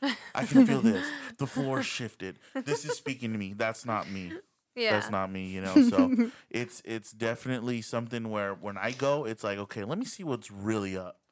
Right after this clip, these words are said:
Speaker 3: Yeah,
Speaker 2: Right.
Speaker 3: yeah, yeah.
Speaker 1: So that being said, I think we're all pretty much there. We're all very cautious of what's going on there because
Speaker 2: You sign
Speaker 1: within
Speaker 2: waivers, first of all.
Speaker 1: Yes, within the museum.
Speaker 2: Yeah.
Speaker 1: Within the museum,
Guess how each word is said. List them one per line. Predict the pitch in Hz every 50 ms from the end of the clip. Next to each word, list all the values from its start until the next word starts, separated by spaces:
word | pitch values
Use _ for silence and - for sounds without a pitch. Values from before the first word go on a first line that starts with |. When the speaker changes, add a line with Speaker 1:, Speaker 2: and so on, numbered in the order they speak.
| _ _ _ _ -
Speaker 3:
Yeah, | 233 214 226 220 214 220 196 190
Speaker 2:
Right. | 185 -
Speaker 3:
yeah, | 196 196 190 196 196 190
yeah. | 208
Speaker 1:
So | 220 160 135 127
that | 120 127 123 135 156
being | 151 160 147 127 117
said, | 113 - - - 156 160 135
I | 127 135
think | 135 - 175 143 117
we're | 117 110 110
all | 104 113 -
pretty | - 147 131 131
much | 127 123 113 - -
there. | 101 98 104 104 104 110 120
We're | 120 113 113 110
all | 113 117
very | 123 120 107 95 -
cautious | - - - 90 87 95 - - - 123 - - -
of | 104 101
what's | 104 104 - -
going | - 117 104 98 95
on | 95 95 104
there | 113 117
because | 117 110 107 - - 107 98 98 - - - - - - _ _ -
Speaker 2:
You | 226 233 -
sign | 240 285 302 285 247
Speaker 1:
within | 214 214 233 269 247
Speaker 2:
waivers, | 202 185 196 -
first | - - 208 233 - -
of | 156 143
all. | 147 143
Speaker 1:
Yes, | 127 117 117 110 107 - - -
within | 113 110 113 113 117 127 139
the | 147
museum. | 139 123 113 107 101 95 107 117 120 107 95 95 92 92 92 - - - _ _ _ _ _ _ _ _ _ - -
Speaker 2:
Yeah. | - - - - - - - - -
Speaker 1:
Within | 123 120 135 151 165
the | 165
museum, | 156 143 135 131 113 110 123 135 135 123 110 107 104 104 101 101